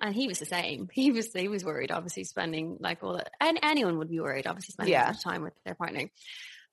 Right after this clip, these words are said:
Speaker 1: But just for some reason, the first few weeks were a bit tricky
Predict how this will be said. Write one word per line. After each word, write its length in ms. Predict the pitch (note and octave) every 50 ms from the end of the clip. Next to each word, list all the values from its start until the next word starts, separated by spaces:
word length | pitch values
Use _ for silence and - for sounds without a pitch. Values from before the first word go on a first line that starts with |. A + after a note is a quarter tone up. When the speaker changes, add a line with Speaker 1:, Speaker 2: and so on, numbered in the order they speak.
| _ -
Speaker 1:
But 280 | B3 A#3+ - - - -
just 460 | - C#4+ D4+ - - - - - -
for 120 | - C#4+ C4
some 400 | - - - C#4+ C#4+ C#4+ C#4+ C4
reason, 280 | C4 C4+ C4+ - G#3+ G#3
the 60 | A3
first 280 | - - D4 D4 D4
few 100 | - B3+
weeks 220 | A3+ G#3+ G3+ - -
were 80 | G3+
a 60 | G3 F3
bit 240 | - F3+ G#3 G#3+ - _ -
tricky 380 | - G#3+ G3 - - C4 E4+